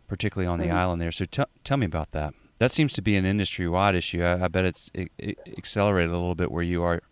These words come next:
Speaker 1: Um, you, but I'm, I'm curious why that's such a challenge.
Speaker 2: Yeah, I think, um, part of it is just the nature of being on an island. Um,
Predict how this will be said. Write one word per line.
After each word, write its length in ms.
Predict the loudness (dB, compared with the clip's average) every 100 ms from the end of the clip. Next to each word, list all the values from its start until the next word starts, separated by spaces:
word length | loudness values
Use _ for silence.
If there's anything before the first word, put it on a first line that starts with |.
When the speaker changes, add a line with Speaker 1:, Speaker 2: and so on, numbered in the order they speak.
| -10
Speaker 1:
Um, 420 | -6 -4 -4 -6 -12 -14
you, 200 | -10 -10 _ -20 -20 -20 -6
but 180 | -2 0
I'm, 240 | -2 -4 -4
I'm 140 | -6
curious 560 | -2 2 4 2 -2 -8 -20 _ -20 -20 -20 -12
why 180 | 0 2
that's 340 | 2 0 -8 -14 -20 _ -20 -8
such 180 | -8 -6
a 40 |
challenge. 500 | -4 -2 -2 -8 -14 _ -20 -20 -20 _ -20 _ -20 _ -2
Speaker 2:
Yeah, 460 | 2 6 8 8
I 140 | 4 -6
think, 220 | -8 -8 -10 -14 -8
um, 540 | -4 -4 -8 -12 -18 _ _ _ _ -20 _ _
part 200 | 2 2
of 80 | 2
it 80 | -4
is 140 | -6 -6
just 180 | -8 -6
the 60 | -8
nature 400 | -8 -10 -8 -8
of 260 | -8 -12 -12
being 340 | -14 -12 -14 -16 -8
on 440 | -4 -2 -4 -6 -8
an 120 | -10 -8
island. 480 | -8 -8 -12 -14 -20 -20 -20 -20 -8
Um, 680 | -4 -2 -2 -6 -8 -14